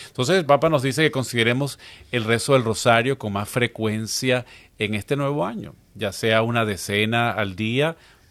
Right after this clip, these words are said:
o un rosario completo una vez a la semana. Fíjate que el Papa nos propone que no tiene que ser diario, aunque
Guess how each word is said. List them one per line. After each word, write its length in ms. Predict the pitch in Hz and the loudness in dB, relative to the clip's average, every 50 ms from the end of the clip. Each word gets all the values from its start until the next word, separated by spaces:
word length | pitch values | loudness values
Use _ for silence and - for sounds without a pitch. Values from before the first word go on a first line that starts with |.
| _ - | _ -8
o 100 | - 107 | -6 -4
un 100 | 104 101 | -4 -4
rosario 420 | 104 104 - 117 104 101 104 113 | -4 -4 -2 -2 -2 0 -2 -4
completo 840 | - 110 98 87 - 98 98 104 107 - - 127 120 120 120 117 - - - - - _ - | -6 -8 -12 -10 -8 -4 -2 -2 -2 0 0 -2 0 0 -2 -4 -6 -10 -20 -20 -20 _ -8
una 220 | 110 113 113 113 | -4 -2 0 2
vez 220 | 110 113 107 - 117 | 2 2 0 0 0
a 40 | |
la 120 | 117 110 104 | 0 0 0
semana. 520 | - 104 101 107 110 117 123 135 143 139 | -2 -4 -2 0 0 2 2 0 -2 -4
Fíjate 300 | - - 135 127 120 123 | -4 -4 -4 -2 -2 -2
que 60 | 107 | -2
el 80 | 110 98 | -4 -2
Papa 360 | - 110 107 - 135 139 - - - - - - - - | 0 -2 2 4 4 2 2 0 -6 -20 -20 -16 -10 -10
nos 80 | 117 | -8
propone 480 | - - 117 110 - 107 113 117 127 123 | -4 -4 -4 -4 -2 -4 -4 -4 -4 -2
que 100 | - 123 | -2 -2
no 80 | 113 | -2
tiene 140 | 95 113 117 | -2 -4 -4
que 100 | 110 113 | -4 -4
ser 300 | - - 117 113 110 - - | -2 0 0 0 0 -2 -8
diario, 720 | - 123 113 107 117 113 123 120 113 107 95 87 95 90 - _ - _ _ - | -14 -12 -8 -4 0 4 4 4 4 2 0 -6 -14 -16 -18 _ -20 _ _ -12
aunque 400 | - 101 95 - 95 92 87 87 | -10 -10 -8 -8 -8 -10 -10 -12